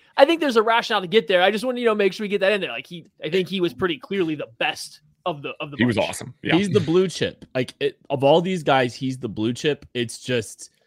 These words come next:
Speaker 3: there were some moments, and there was also just, you know, him trying to catch up and, and all that stuff. So, but he's awesome. He's gonna wind up being the best player on this, you know, on this, uh, in this rookie class. I have a feeling. Like,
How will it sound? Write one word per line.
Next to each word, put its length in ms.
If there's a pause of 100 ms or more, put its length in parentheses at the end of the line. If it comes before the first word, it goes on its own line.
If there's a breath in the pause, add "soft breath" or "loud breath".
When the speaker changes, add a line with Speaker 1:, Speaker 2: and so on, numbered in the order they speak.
(360)
Speaker 3:
there 160
were 100
some 220
moments, 600
and 300
there 160
was 240
also 480
just, 340
you 140
know, 140
him 180
trying 280
to 100
catch 340
up 240
and, 340
and 140
all 140
that 180
stuff. 280
So, 380 (300)
but 80
he's 200
awesome. 460
He's 340
gonna 220
wind 300
up 140
being 200
the 80
best 340
player 420
on 180
this, 240 (260)
you 140
know, 160
on 220
this, 440
uh, 60
in 200
this 180
rookie 280
class. 360
I 100
have 180
a 60
feeling. 400 (180)
Like, 220